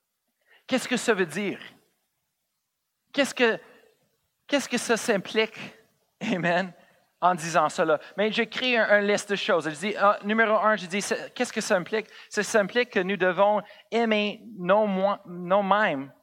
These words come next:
à la bonne façon pour être capable d'aimer les autres personnes à la bonne façon. Amen. Hallelujah. Ça, ça, ça implique qu'il faut qu'on comprenne comment d'aimer nous-mêmes à la bonne façon pour être capable d'aimer les autres personnes.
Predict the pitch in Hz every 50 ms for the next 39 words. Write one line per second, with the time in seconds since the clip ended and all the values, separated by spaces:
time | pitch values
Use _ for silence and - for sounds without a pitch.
0 | _ _ _ _ _ _ _ _ _ _ _ _ _ _ _ _ _ - 170 170
1 | 165 143 135 208 226 226 208 - - 190 170 165 - - 202 202 190 - 202 196
2 | 190 - - 196 175 - 202 180 185 180 160 165 135 165 170 170 156 143 143 139
3 | 123 175 190 185 - - 147 127 - - 151 127 120 110 107 104 113 107 104 -
4 | - 90 69 - - 107 78 - _ _ _ _ _ _ _ _ _ _ _ _
5 | _ _ _ 120 117 135 156 196 180 - - _ _ _ _ _ _ _ _ _
6 | _ _ _ _ _ _ _ _ _ _ _ _ _ _ _ _ _ _ _ _
7 | _ _ - - 175 170 - 160 151 170 175 170 127 101 98 - _ _ _ _
8 | _ _ _ _ _ _ _ _ _ _ _ _ _ _ _ _ _ _ _ _
9 | _ _ _ _ _ _ - - - - _ - - - - - - 240 214 190
10 | - - - - - 247 226 - - 269 277 277 - - - - - - _ _
11 | _ _ - 233 220 220 - - - 180 - - 262 262 254 - 233 208 196 -
12 | - 220 208 - - 233 233 240 233 220 202 - 214 214 214 220 220 190 214 -
13 | 208 214 208 208 202 196 196 196 196 185 196 214 233 214 190 175 170 156 185 196
14 | 196 - 196 180 160 - 226 220 - 214 202 - - 202 190 - 214 220 208 170
15 | 196 - 196 190 185 185 185 175 175 165 147 180 180 180 - 180 156 - - 214
16 | - - - -